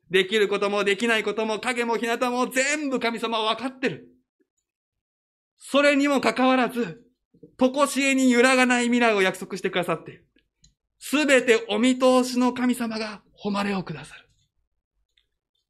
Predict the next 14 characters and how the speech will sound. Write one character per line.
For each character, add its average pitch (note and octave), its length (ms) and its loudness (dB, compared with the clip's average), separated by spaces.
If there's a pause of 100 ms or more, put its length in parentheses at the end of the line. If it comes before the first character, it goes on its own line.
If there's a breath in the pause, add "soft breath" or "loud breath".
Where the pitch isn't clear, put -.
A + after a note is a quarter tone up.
(1000)
優 B3+ 220 2
れ F4 120 -4
た A3+ 160 -6
も G3+ 140 -6
の A3 140 -6
と F3 120 -14
し - 140 -12
て G3+ 240 -14 (280)
見 F3+ 160 -6
て F#3+ 140 -10
く - 120 -20
だ - 80 -20
さ - 80 -20 (880)
る。 - 80 -20